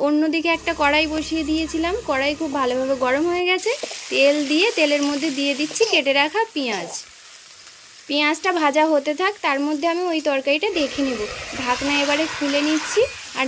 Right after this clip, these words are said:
ঢাকনা খুলে নেওয়ার পরে দেখো বন্ধুরা, বরবটি আর আলু থেকে কিন্তু জল বেরিয়ে এসছে। এবারে আমি খুব ভালোভাবে কষে নেব যতক্ষণ না জলটা শুকনো শুকনো হয়ে আসছে।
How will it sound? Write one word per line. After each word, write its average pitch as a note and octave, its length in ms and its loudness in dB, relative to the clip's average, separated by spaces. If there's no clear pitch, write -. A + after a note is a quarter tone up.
ঢাকনা B3+ 320 0
খুলে C#4 280 2
নেওয়ার C4+ 300 -2
পরে C#4 160 2
দেখো C4+ 300 0
বন্ধুরা, D#4 380 2
বরবটি C4 480 2
আর C#4+ 180 2
আলু B3+ 140 2
থেকে D4 240 -4
কিন্তু E4 260 -2
জল B3+ 240 2
বেরিয়ে C4 420 0
এসছে। A#3 300 -4
এবারে C#4+ 360 4
আমি F4 100 0
খুব F4+ 160 0
ভালোভাবে D#4+ 460 0
কষে D4 280 0
নেব C#4 160 2
যতক্ষণ C4 440 -2
না F4 60 2
জলটা D4 340 0
শুকনো C#4+ 320 -2
শুকনো C4+ 300 -2
হয়ে A3+ 180 -2
আসছে। - 280 -8